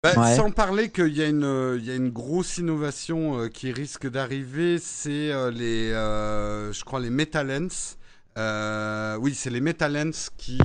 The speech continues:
Speaker 1: euh, vont permettre de faire des lentilles plates qui auront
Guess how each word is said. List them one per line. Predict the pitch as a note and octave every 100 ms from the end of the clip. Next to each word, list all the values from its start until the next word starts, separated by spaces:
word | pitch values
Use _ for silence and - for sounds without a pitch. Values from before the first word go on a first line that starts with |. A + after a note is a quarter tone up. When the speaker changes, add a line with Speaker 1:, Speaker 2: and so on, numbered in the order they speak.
| C3+
Speaker 1:
euh, | A#2+ A#2 A#2 - - -
vont | G2+ D#3+ E3+
permettre | F#3 D#3+ E3 E3 F3 - - C3
de | A2 B2
faire | - D3+ D3 C3
des | G#2+ A2 G#2 G2+ G2+
lentilles | A#2+ D3+ D3+ - E3 D#3 A#2
plates | - C#3+ F3+ - - - -
qui | - A#2
auront | A#2 A#2 A#2 D3+ F3